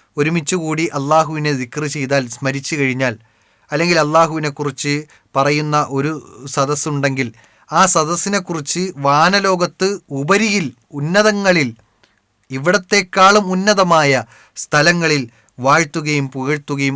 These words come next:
അള്ളാഹു മലക്കുകളോട് പങ്കുവയ്ക്കുകയും ചെയ്യുമെന്നാണ്. ഇൻ ദക്കറനി ഫീ മലഇൻ ദക്കർതുഹു ഫീ മലഇൽ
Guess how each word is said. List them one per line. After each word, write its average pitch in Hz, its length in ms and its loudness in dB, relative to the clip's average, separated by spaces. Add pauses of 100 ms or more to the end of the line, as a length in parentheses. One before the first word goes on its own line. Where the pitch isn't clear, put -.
അള്ളാഹു 143 360 0
മലക്കുകളോട് 143 680 -2
പങ്കുവയ്ക്കുകയും 127 800 -6
ചെയ്യുമെന്നാണ്. 120 540 -8 (480)
ഇൻ 147 140 -2 (120)
ദക്കറനി 151 640 0 (240)
ഫീ 151 260 -6
മലഇൻ 160 480 0 (400)
ദക്കർതുഹു 185 760 0 (100)
ഫീ 185 260 -4
മലഇൽ 196 540 0